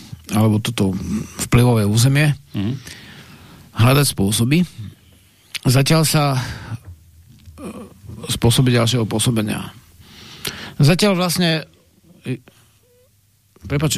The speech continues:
Speaker 1: ja tu nemám vodu vôbec, ja som s-, síce išiel k-, som
Speaker 2: No
Speaker 1: len-,
Speaker 2: tak dobre,
Speaker 1: som len
Speaker 2: tá
Speaker 1: vodovodu, ale si nenabral.
Speaker 2: Ale ak si chceš dať vodu, tak veď my si, my máme ešte, pozri, štvrť hodinku, môžeme si zahrať a ty si zatiaľ pôjdeš načapovať
Speaker 1: Mhm, dobre.
Speaker 2: a, a, a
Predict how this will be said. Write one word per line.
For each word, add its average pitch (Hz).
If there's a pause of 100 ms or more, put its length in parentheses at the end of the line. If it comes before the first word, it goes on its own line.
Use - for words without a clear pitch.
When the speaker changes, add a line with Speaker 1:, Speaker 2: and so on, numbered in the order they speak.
Speaker 1:
ja -
tu -
nemám 147
vodu 117
vôbec, 101
ja 110
som 107
s-, 95
síce 110
išiel 113
k-, - (400)
som -
Speaker 2:
No 190
Speaker 1:
len-, -
Speaker 2:
tak 233
dobre, -
Speaker 1:
som 151
len 156
Speaker 2:
tá -
Speaker 1:
vodovodu, 175
ale 147
si 156
nenabral. 120
Speaker 2:
Ale 170
ak 175
si 165
chceš 175
dať 151
vodu, 180
tak 139 (300)
veď 143
my 214
si, -
my 196 (100)
máme 214
ešte, 180
pozri, 156
štvrť 180
hodinku, 156
môžeme 170
si 113
zahrať 98
a 117
ty 123
si 123
zatiaľ 117
pôjdeš 110
načapovať 135
Speaker 1:
Mhm, 120
dobre. 117
Speaker 2:
a, 147 (160)
a, 127
a 143